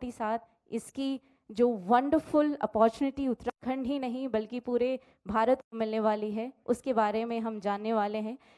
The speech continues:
लेकिन इससे पहले बस मैं एक बात कहूँगी कि जब कोई शहर बढ़ता है, तो राज्य बढ़ता है, और राज्य बढ़ता है, तो देश बढ़ता है, और जब देश बढ़ता है, तो अपने आप विश्व बढ़ता है।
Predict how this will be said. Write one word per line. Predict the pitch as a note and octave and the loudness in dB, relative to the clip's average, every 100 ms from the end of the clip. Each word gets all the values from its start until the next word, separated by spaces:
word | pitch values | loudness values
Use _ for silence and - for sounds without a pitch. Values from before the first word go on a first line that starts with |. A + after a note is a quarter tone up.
| _ A#3 | _ 0
लेकिन | B3 D4 D4+ - | 2 2 -2 -2
इससे | C#4 - D#4 | -4 -2 0
पहले | D4 C#4 C4 D4+ - _ _ | 2 2 2 -2 -6 _ _
बस | A#3 C4+ D4 | -2 -2 0
मैं | C#4+ | -2
एक | C#4+ | 0
बात | A#3+ B3+ B3+ | 0 0 0
कहूँगी | - B3 C4+ C4 C#4+ | -2 -2 -2 -4 -6
कि | B3+ C4 | -6 -10
जब | G#3 B3+ A#3 - _ _ _ - | -2 -2 -2 -12 _ _ _ 4
कोई | A#3+ C4 B3+ G3+ _ _ _ _ _ _ - | 4 4 -4 -10 _ _ _ _ _ _ -2
शहर | C4+ C4+ D4 | 2 4 4
बढ़ता | A#3+ A#3 - | 2 0 0
है, | B3+ B3+ | 0 0
तो | B3+ A3+ | 2 4
राज्य | G#3+ A#3 B3+ | 4 2 -2
बढ़ता | A3 G#3+ - | -2 -2 0
है, | A3+ A#3 | 0 2
और | G#3+ | -2
राज्य | - A3+ G#3 | -2 -6 -2
बढ़ता | G#3+ G3+ A#3 | -2 -2 -2
है, | A3 A3 | 0 -2
तो | G#3+ G#3+ | -2 -2
देश | G3+ A3+ G3 | 0 -2 0
बढ़ता | G3 F#3+ - | -2 -2 -2
है, | A3 A3+ | 0 0
और | - A#3 | -2 -6
जब | F#3+ | -2
देश | A3+ B3+ F#3+ | -2 -2 -4
बढ़ता | G3+ - A#3 | -8 -2 0
है, | A#3 | 0
तो | A3+ A#3 | 0 0
अपने | A3 A#3 A3+ | 0 -2 0
आप | A3+ A#3+ - | 0 0 -4
विश्व | G3 A#3 - | -4 -2 -2
बढ़ता | G#3 G3 - | -4 -4 -4
है। | G#3 F#3+ | -6 -6